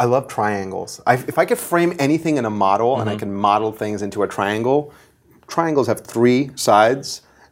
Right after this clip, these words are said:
Speaker 1: Three points are really easy to understand if they're really, really sticky.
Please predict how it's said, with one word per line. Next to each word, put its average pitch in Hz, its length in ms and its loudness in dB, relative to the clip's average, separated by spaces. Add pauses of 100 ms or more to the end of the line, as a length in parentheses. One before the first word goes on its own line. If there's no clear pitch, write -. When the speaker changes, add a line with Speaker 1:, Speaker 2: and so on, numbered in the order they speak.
(240)
Speaker 1:
Three 127 240 4
points 127 420 -2
are 104 120 -4
really 104 260 0
easy 107 320 0
to 98 80 -2
understand 104 880 -4
if 107 100 -6
they're 95 140 -2
really, 98 160 0
really 101 340 0
sticky. 127 480 -4